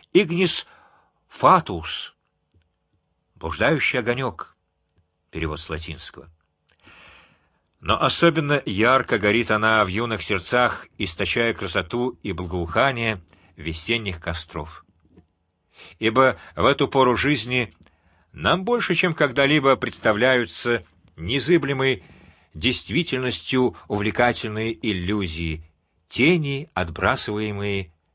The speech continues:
великими людьми. В эту пору кажутся достижимыми покой, довольство и сладостное удовлетворение, эти спутники славы, отблеск побед, о которых можно только мечтать.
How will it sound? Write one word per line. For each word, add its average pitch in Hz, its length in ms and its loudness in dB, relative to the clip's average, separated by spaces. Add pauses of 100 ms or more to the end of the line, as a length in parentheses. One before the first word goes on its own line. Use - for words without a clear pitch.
великими 87 520 -4
людьми. 80 460 -6 (1800)
В 98 80 0
эту 127 160 2
пору 139 260 6
кажутся 139 560 2
достижимыми 127 1040 0 (960)
покой, 147 560 4 (260)
довольство 123 760 0 (200)
и 110 120 0
сладостное 135 880 2
удовлетворение, 107 1040 2 (560)
эти 98 180 -4
спутники 110 520 -2
славы, 95 600 2 (600)
отблеск 107 580 0 (160)
побед, 92 480 0 (480)
о 85 80 -6
которых 107 380 0
можно 117 340 2
только 101 300 0
мечтать. 87 600 -2